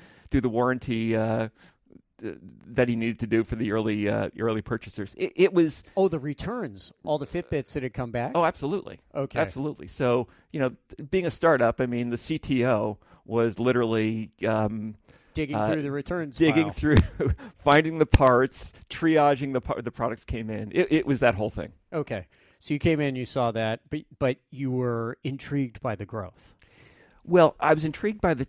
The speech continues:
Speaker 1: the growth. Um, but the interesting thing is I, I came in and, and the first question I asked was any, anybody from the consumer product side would ask, um,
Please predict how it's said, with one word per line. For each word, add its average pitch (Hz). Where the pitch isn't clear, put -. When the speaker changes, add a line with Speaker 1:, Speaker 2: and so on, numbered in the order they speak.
Speaker 1:
the 117
growth. 110
Um, 107
but 165
the 156
interesting 220
thing 107
is 104
I, 107
I 127
came 160
in 131
and, 117
and 113
the 107
first -
question 120
I 113
asked 110
was 107
any, 117
anybody 120
from 113
the 104
consumer 117
product 165
side 101
would 214
ask, 110
um, 107